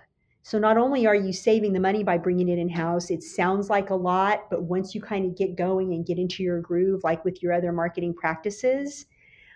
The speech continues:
um, you can, you can create a really efficient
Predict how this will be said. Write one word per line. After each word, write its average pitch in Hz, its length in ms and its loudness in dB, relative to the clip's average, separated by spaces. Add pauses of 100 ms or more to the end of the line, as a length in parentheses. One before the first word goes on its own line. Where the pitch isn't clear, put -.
(180)
um, 175 560 0 (360)
you 214 260 -4
can, 196 340 0
you 196 160 0
can 196 160 -2
create 190 320 4
a 185 60 4
really 175 360 2
efficient 170 520 -4